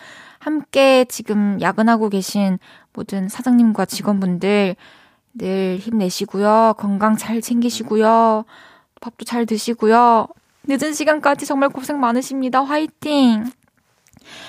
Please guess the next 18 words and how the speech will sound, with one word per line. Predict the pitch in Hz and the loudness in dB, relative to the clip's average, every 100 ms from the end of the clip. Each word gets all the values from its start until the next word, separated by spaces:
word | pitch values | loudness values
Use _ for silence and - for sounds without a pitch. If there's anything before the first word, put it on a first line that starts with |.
| - - | -8 -2
오팔육팔님께서 | 233 - 285 226 - 254 247 226 202 190 220 208 - - - - | 0 2 4 4 2 2 4 4 2 2 4 4 0 -16 -16 -2
아내가 | 214 240 226 | 4 4 4
라면 | 156 196 240 | 4 4 4
끓여달라고 | 269 262 214 190 185 | 4 4 4 4 2
하네요. | 202 208 208 170 175 175 160 196 | 2 4 2 2 0 0 -2 -6
큰일 | - 330 330 | -6 -4 2
났네요. | 254 185 143 139 180 - - - _ | 4 4 2 -4 -8 -14 -20 -20 _
딱 | - 320 - | -6 -6 0
하나 | 311 | 4
남은 | 262 226 226 | 6 6 6
라면을 | 156 151 170 220 165 - - | 2 0 2 2 2 -6 0
아내 | 190 220 | 4 4
기다리면서 | 190 185 180 180 170 165 | 2 0 2 2 0 -2
내가 | 151 170 | -2 -4
부셔 | - 240 247 | -6 0 2
먹었는데. | 175 - 214 214 - - _ _ - - - _ | 2 -4 -12 -12 -14 -20 _ _ -20 -20 -20 _
나갔다 | - 170 202 233 | 0 2 2 4
와야겠어요. | 220 214 202 - - 185 170 165 170 | 4 4 0 -6 0 2 4 4 2